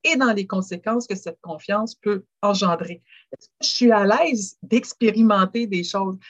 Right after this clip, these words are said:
Est-ce que je suis à l'aise, euh, de, de, de dire ça marche ou ça marche pas? Est-ce que le climat où j'évolue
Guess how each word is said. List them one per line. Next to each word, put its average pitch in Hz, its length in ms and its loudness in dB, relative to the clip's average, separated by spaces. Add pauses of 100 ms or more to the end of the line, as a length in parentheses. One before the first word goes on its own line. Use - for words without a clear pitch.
(140)
Est-ce 185 160 -12
que 208 80 -6
je 190 80 -6
suis - 200 -10
à 208 120 -2
l'aise, 226 460 -2 (320)
euh, 180 320 0
de, 170 460 2
de, 156 240 0
de 151 180 -4 (180)
dire 247 360 -2
ça - 220 -4
marche 190 300 -4
ou 185 40 -20
ça 208 180 -4
marche 180 360 -6
pas? 175 120 -8 (340)
Est-ce - 200 -8
que 269 80 -4
le 240 160 4
climat 302 480 2 (140)
où 233 140 4
j'évolue 220 800 0